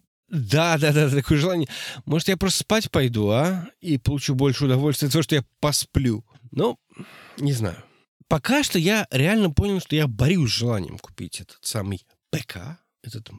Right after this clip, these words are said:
мифический П К. Мне очень нравится выбирать его. Это, мне кажется, тот же, тот же вопрос именно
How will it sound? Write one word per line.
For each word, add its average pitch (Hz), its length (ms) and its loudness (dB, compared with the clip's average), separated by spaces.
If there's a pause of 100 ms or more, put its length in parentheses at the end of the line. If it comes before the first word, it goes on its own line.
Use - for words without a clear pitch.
мифический 113 640 -6
П 113 140 -8
К. 143 340 -8 (640)
Мне 185 320 2
очень 151 520 -2 (420)
нравится 147 720 0
выбирать 110 600 0
его. 175 340 -4
Это, 139 200 -8 (180)
мне 147 120 -8
кажется, - 320 -10
тот 156 180 -4
же, - 140 -6 (100)
тот 127 160 -2
же 120 80 0
вопрос 123 480 -4 (120)
именно 113 640 -2